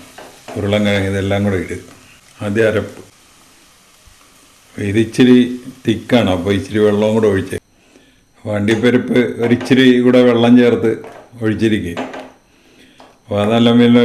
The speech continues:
മിക്സ് ചെയ്ത് തിളച്ച് കഴിയുമ്പോൾ ഇതിലേക്ക് നമ്മൾ ആ വേവിച്ച് വെച്ചിരിക്കണ കോളിഫ്ലവർ, ഉരുളൻകിഴങ്ങ് ഇതെല്ലാം ഇടുക.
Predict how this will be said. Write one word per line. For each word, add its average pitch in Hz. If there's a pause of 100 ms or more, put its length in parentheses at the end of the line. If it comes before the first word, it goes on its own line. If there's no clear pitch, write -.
(140)
മിക്സ് -
ചെയ്ത് 110 (160)
തിളച്ച് 113
കഴിയുമ്പോൾ 104 (1400)
ഇതിലേക്ക് 113
നമ്മൾ 107 (2250)
ആ - (640)
വേവിച്ച് 104
വെച്ചിരിക്കണ 98 (1040)
കോളിഫ്ലവർ, 92 (1120)
ഉരുളൻകിഴങ്ങ് 92
ഇതെല്ലാം 92
ഇടുക. 73